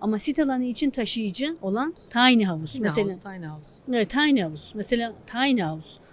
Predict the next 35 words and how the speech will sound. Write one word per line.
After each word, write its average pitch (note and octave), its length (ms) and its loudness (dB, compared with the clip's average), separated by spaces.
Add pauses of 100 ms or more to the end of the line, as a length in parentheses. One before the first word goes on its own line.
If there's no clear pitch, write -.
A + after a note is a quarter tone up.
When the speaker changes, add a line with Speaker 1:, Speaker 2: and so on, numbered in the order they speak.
(220)
Speaker 1:
Çok, D4+ 220 2
Speaker 2:
Çekilebilir. E3+ 320 -4
Speaker 1:
evet, F#3 240 4 (280)
çok - 180 0
önemli D#4 360 8
bir C4 60 -2
şey. D#3+ 280 -2 (400)
Bizim C#4+ 280 2
o D4+ 160 4
modele G3 400 4
mesela F3+ 380 -2
geçmemiz E3+ 600 -4
lazım. D#3+ 320 -10 (300)
Hobbit C4+ 280 2
evleri F3 440 2
var D3+ 180 -10
mesela. E3+ 480 -4
Speaker 2:
Hı F3 80 -12
hı. E3+ 220 -6
Speaker 1:
Ona A#3+ 160 4
geçmemiz F3 600 -2
gerekiyor. D#3+ 540 -8 (420)
Yeni A#3+ 220 4
çadır A#3 320 0
sistemleri F3 720 -2
var. B3 200 -6
Ona G3+ 160 2
geçmemiz F3 540 -2
gerekiyor. E3+ 420 -6
Çocuklar G#3+ 540 -6 (500)
üniversiteden, G3+ 680 0
İstanbul'dan, F#3+ 540 -2
Ankara'dan F3 640 -4
kulüpler G3 460 -2
kuruyorlar. A3+ 540 -6